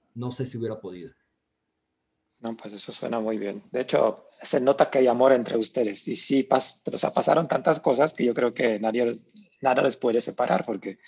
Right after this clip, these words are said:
Speaker 2: vivieron tantas cosas juntos en los últimos veinte años,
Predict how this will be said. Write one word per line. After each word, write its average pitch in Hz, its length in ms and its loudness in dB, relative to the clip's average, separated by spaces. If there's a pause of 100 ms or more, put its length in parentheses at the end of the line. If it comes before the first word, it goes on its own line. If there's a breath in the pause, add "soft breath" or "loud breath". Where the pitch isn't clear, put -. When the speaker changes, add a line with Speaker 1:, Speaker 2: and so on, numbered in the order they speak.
(380 loud breath)
Speaker 2:
vivieron 131 360 4
tantas 127 320 0
cosas 131 320 0
juntos 123 400 -6
en 123 100 -2
los 113 160 -4
últimos 120 340 -4
veinte 113 280 -2
años, 113 360 -6